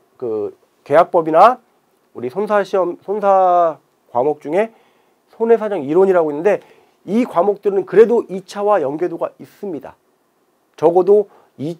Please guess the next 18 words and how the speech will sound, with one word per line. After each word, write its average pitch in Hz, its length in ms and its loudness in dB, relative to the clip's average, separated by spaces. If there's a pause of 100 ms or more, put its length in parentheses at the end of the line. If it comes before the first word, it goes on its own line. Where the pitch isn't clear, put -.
차 202 300 0
서술형 220 540 -6
시험 220 220 -8
문제를 190 320 -6
풀 - 220 -18
때 214 320 2 (280)
요 175 200 2
계약법이나 185 880 -2 (500)
손해사정 220 500 -2
이론은 147 460 -2 (300)
어느 196 220 4
정도 202 120 0
밑바탕이 202 640 -4
돼요. 104 260 -10 (480)
서술에 202 480 -4
상당히 214 520 -8
도움이 143 340 -10
됩니다. 107 360 -16